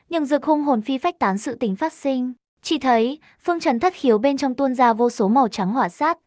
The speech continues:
theo sát lấy, sinh mệnh khí tức của hắn lấy tốc độ mà mắt thường cũng có thể thấy được cấp tốc biến mất.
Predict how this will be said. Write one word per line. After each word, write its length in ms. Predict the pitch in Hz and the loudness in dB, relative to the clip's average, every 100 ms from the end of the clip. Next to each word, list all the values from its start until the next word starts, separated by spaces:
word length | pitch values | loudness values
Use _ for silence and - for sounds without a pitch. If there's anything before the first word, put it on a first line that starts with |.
| _ _ | _ _
theo 140 | 302 285 | -2 2
sát 220 | 359 359 | 0 2
lấy, 300 | 226 196 254 _ - | 2 0 -4 _ -8
sinh 220 | 320 330 | -4 0
mệnh 180 | 277 214 | -2 -2
khí 160 | 202 | -6
tức 180 | 196 370 | -4 0
của 100 | 285 | 0
hắn 240 | 226 190 | 0 0
lấy 140 | 185 190 | 0 2
tốc 180 | 359 349 | 0 2
độ 160 | 294 | 0
mà 160 | 214 190 | 2 2
mắt 180 | 277 330 | 0 0
thường 220 | 294 208 | -2 0
cũng 140 | 226 247 | -2 -2
có 100 | 226 | -2
thể 200 | 294 220 | -2 -2
thấy 180 | 202 190 | -4 -4
được 160 | 277 | -2
cấp 120 | 320 320 | -4 -2
tốc 120 | 359 | 0
biến 240 | 233 180 | 2 0
mất. 140 | 269 | -2